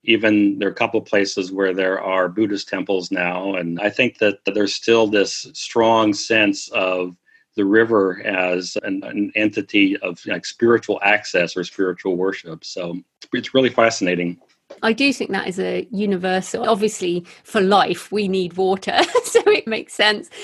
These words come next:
Speaker 2: But that's great to hear about that, that cathedral. I, I love, I'm a bit of a sucker for churches and cathedrals and things of, and places of worship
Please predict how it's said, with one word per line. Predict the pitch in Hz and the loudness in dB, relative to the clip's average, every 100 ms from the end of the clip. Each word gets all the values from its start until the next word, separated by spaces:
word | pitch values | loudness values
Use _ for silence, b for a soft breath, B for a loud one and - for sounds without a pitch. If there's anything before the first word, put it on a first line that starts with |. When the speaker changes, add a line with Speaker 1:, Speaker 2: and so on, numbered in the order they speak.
| 349 269 | -8 0
Speaker 2:
But | 262 - - | 0 0 -2
that's | 330 - | -2 -2
great | - 302 294 | -2 -2 -2
to | |
hear | 262 233 | 0 0
about | 220 208 190 - | 2 2 2 0
that, | 202 185 - - | -2 -2 -4 -8
that | 214 - - | -6 -6 -10
cathedral. | 185 226 285 277 170 165 175 B B B | -8 -4 -2 -2 -2 -2 -4 B B B
I, | - - | -6 0
I | 220 226 | 2 4
love, | 202 196 175 - - | 4 2 2 -6 0
I'm | 196 | 0
a | 185 | 0
bit | 165 196 | -2 -2
of | 180 | -2
a | |
sucker | 175 185 180 175 | 2 2 2 -4
for | - | -4
churches | - 190 165 - 185 170 165 | -2 -2 -2 0 2 2 0
and | 170 170 190 | -4 -4 -2
cathedrals | 233 202 180 185 175 175 | -2 0 0 0 0 2
and | 175 | 0
things | 170 170 175 | 0 0 0
of, | 180 156 | -2 -2
and | 175 190 | 0 0
places | 220 214 202 | 2 0 0
of | 180 175 | -4 2
worship | 180 190 190 | 2 2 0